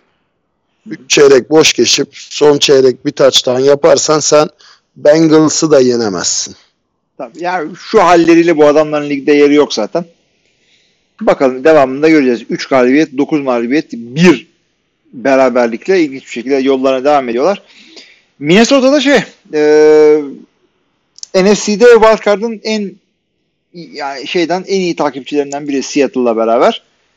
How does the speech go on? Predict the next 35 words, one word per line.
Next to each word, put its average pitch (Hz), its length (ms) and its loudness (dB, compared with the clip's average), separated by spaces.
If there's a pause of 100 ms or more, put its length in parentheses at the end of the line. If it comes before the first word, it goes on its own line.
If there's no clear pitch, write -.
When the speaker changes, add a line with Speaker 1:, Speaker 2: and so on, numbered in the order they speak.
(140)
Speaker 1:
Zaten 160 180 0
o 175 140 6
ikisi 151 200 -2
gidecek 120 300 -6
diye 120 140 -8
düşünüyorum. 120 400 -12
Başka 127 460 -4 (240)
kimseye 127 360 -6
bir 110 60 -10
şans 127 260 -8
vermiyorum 113 380 -6
wildcard 110 420 -8
olarak. 160 360 -6 (840)
Bakalım, 240 280 2
göreceğiz. 160 300 2
Herhangi 196 320 4
bir 156 40 -6
takımın 190 300 -2
canını 180 280 0
yakabilecek 175 520 -2
yetenekte 143 680 -2 (440)
bir 180 160 -6
şeyleri 160 360 4
var. 123 220 2
Yani 117 200 -6
satranç 151 380 -2
taşları 131 360 -4
var 127 120 -2
ama 196 320 -2 (1120)
düzenli 185 460 4
olarak 147 380 4
her 190 220 0
takıma 151 340 0
bir 151 80 -2
ce-, 143 320 0